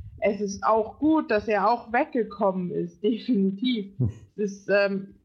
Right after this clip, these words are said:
Speaker 1: ich glaub, dieser Schauspieler wird nicht ohne Grund tatsächlich jetzt nur auf seine Rolle bezogen, gehasst, sagen wir es mal
Speaker 2: Ja.
Speaker 1: so. Also das in jedem Fall, aber,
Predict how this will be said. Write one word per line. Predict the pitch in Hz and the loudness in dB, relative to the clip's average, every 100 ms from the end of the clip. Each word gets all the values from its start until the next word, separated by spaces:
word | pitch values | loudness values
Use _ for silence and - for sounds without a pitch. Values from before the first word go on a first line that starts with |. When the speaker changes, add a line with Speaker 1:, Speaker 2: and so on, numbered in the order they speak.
| - | -16
Speaker 1:
ich | 208 | -6
glaub, | - 202 196 | 0 0 0
dieser | 214 208 | 0 2
Schauspieler | 220 214 220 247 220 220 | 4 2 2 0 2 2
wird | 220 | -2
nicht | 226 202 | -4 0
ohne | 226 240 233 | 0 2 2
Grund | 220 233 311 311 233 220 | 2 2 2 2 -2 -2
tatsächlich | 208 196 208 208 208 | -2 0 -2 -2 -2
jetzt | 208 196 - - - _ - _ _ - | -2 -2 -12 -20 -20 _ -20 _ _ -4
nur | 233 240 233 | 0 4 4
auf | 214 | 4
seine | 220 214 | 2 4
Rolle | 202 220 233 214 | 2 4 4 2
bezogen, | 202 - 226 254 254 233 226 214 | -2 -4 0 0 -2 -4 -4 -2
gehasst, | 202 208 254 - - | 0 0 -2 -6 -4
sagen | 208 202 202 | 0 0 0
wir | 202 202 | -2 2
es | |
mal | 123 | 4
Speaker 2:
Ja. | 139 170 | 6 4
Speaker 1:
so. | 196 247 - _ - - | 2 -4 -10 _ -10 -2
Also | 202 214 | 2 4
das | 214 220 | 2 0
in | 240 | -2
jedem | 226 214 | 0 0
Fall, | 226 240 | 0 2
aber, | 226 196 190 196 | 2 2 -2 -4